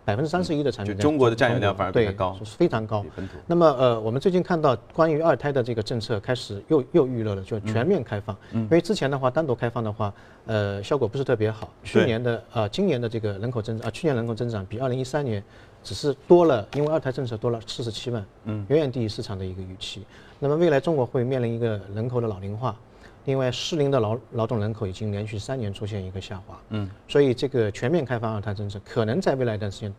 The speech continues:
Speaker 1: 当中，特别是“三五”计划当中会列入人口政策当中，呃，会带动一个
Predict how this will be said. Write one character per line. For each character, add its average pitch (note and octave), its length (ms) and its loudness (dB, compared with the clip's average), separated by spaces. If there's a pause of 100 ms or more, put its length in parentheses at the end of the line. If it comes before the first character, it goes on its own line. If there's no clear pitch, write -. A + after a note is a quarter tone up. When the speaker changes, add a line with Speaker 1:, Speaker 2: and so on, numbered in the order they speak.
(140)
Speaker 1:
当 A2 140 -4
中， A2 120 -4 (380)
特 D3 100 0
别 B2 140 4
是 - 80 -6
“三 E3+ 180 -2
五” A2+ 80 -2
计 - 140 -10
划 G#2 140 -4
当 G2+ 180 -4
中 G#2+ 100 -6
会 A2+ 180 2
列 A#2+ 180 0
入 G2 160 -4
人 G#2 120 -4
口 A2 240 -6
政 A2+ 160 -6
策 G2+ 140 -10
当 G2 180 -8
中， G#2 160 -10 (360)
呃， G#2 120 0
会 A#2 160 2
带 A#2+ 160 2
动 G#2+ 200 -4
一 G2+ 80 -6
个 G#2 260 -2